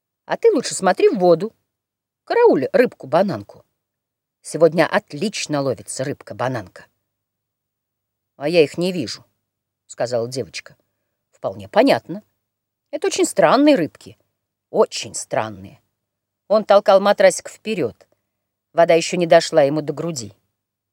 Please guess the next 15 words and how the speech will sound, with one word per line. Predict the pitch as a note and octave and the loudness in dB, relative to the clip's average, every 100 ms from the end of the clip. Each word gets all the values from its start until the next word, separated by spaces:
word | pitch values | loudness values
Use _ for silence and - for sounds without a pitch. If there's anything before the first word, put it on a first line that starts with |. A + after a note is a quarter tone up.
| _ | _
"И | G3+ B3+ | -6 -2
жизнь | G#3 G#3 G3+ | 0 0 2
у | |
них | G#3 G3 | 2 0
грустная", | E3+ F#3+ F3+ - E3 | 0 -4 -4 -2 -4
сказал | - D3+ D3 C#3+ | 0 0 2 0
он. | C3+ B2+ _ _ _ _ _ _ _ _ | -2 -8 _ _ _ _ _ _ _ _
"Знаешь, | B2+ D3 F#3 | -4 2 2
что | - B3+ | 2 0
они | C4 | 2
делают, | G#3+ F3 B2 - | 2 0 0 -6
Сибиллочка?" | D3+ C3+ A2 G2 - - _ _ _ _ _ _ _ _ _ - | -8 -8 -10 -10 -16 -18 _ _ _ _ _ _ _ _ _ -10
Девочка | E3+ E3 - | -8 -8 -12
покачала | - F3 - D3+ D#3+ | -6 -4 2 0 2
головкой. | F3 D3 A#2 - G#2 | 0 -2 -6 -14 -20